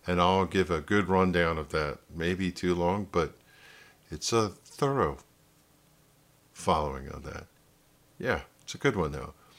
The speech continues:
Topic number one, the transition to treatment-free beekeeping. That's all I'm gonna say about that. Topic number two, while in Florida, you'll hear a recount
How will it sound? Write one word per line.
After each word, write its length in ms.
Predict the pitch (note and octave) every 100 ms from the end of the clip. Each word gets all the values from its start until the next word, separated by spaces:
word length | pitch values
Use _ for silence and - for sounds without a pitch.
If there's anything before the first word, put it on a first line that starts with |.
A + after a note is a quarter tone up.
| - - - - - - - - - - - - - _ _
Topic 420 | - D#3+ D#3+ E3 D#3+
number 240 | D3 C3+
one, 240 | B2+ B2+
the 120 | A#2 F#2+
transition 760 | - - A2 A2 A2 - G#2
to 100 | F#2
treatment-free 640 | - G2+ F#2 F2+ - F2
beekeeping. 680 | E2 G2 G2+ B2 B2 D3+ E3 - _ _ _ _ _ _ _ _ _ _ _
That's 220 | E2+ E2+
all 140 | F2+ E2+
I'm 120 | E2
gonna 140 | E2+
say 220 | E2+ F#2+ F2
about 260 | F2 F2
that. 240 | G#2+ A#2 B2 _ -
Topic 480 | A#2+ C#3 C#3+ C3+ C3+
number 240 | B2 A2+
two, 420 | - A#2+ A#2+ A#2+ A#2 - - - _ _ _ _ _
while 440 | - G#2 C#3+ G3+ F#3
in 360 | B2 C3 C#3 B2
Florida, 720 | - A2+ G#2 F2 D#2 F2+ C3+ - _ _ _ _ _ _ _ -
you'll 240 | A#2+ B2
hear 580 | A2 - G2 F#2+ C#3 G2+
a 80 | F#2
recount 640 | G2+ G2+ - F2+ F#2+ A2+